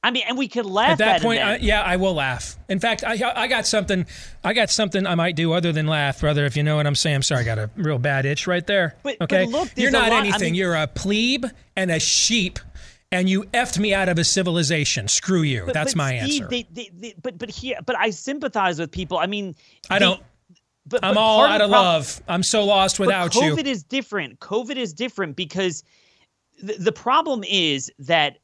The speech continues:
Speaker 1: we always think everything the left does is a lie, but it's a little bit more than that. Everything they do is either a lie or they caused it and their solution makes it worse.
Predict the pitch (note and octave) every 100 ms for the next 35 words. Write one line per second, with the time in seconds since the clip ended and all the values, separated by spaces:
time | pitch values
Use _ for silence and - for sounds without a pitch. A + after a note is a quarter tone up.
0 | - C#3 B3 C4+ A#3 G3+ - F#3+ E3+ D3+
1 | - F3 E3+ G3 - F3 D#3+ D3+ D3 -
2 | D#3 C3+ C3 C3 B2+ A#2 C#3 G#2+ F2+ -
3 | F3+ F3 G3 F3+ B3 F#3+ E3 G3+ F#3 C3
4 | B2 G2 - _ _ _ _ F#3+ A#3+ C4+
5 | C4 C4+ B3+ G#3+ F#3 D3+ G#3+ F#3 E3 -
6 | _ A3+ C#4 C4 B3 A3 F#3 E3+ E3 F3+
7 | B3+ D4+ A#3 _ _ _ _ _ A#3 D4
8 | C#4+ F3+ B3 A#3 - - F#3+ B3 C4+ F3+
9 | C4 C#4 F3+ _ _ _ _ _ - A3+
10 | A#3 A3+ - A3 G3+ C4 A#3+ A3+ F#3+ G#3
11 | - - G3 D3 A3 A3+ - - -